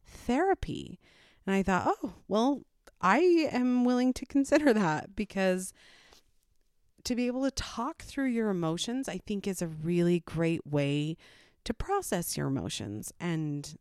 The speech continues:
so I'm all for that. And then they go on to talk more about stimulant medication and non-stimulant medication, which <sighs> there's so much information here, you guys.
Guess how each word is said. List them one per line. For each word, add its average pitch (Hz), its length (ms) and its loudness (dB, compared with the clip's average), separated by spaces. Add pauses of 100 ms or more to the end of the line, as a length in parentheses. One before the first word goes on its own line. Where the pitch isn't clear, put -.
(140)
so - 300 -2
I'm 208 200 -2
all 196 140 4
for - 220 -2
that. 160 500 2 (580)
And 165 280 0
then 160 180 0
they 151 120 -2
go 147 160 0
on 147 220 0
to - 120 -10
talk 147 340 -4
more 143 160 -4
about 135 280 -8
stimulant 151 880 -6
medication 156 760 -2
and 147 140 0
non-stimulant 143 680 -2
medication, 139 680 -4 (540)
which 240 400 4 (420)
<sighs> 202 240 -2
there's 208 200 -4
so 220 380 2
much 208 240 0
information 165 720 -2
here, 139 460 -2
you 143 100 -6
guys. 131 420 -2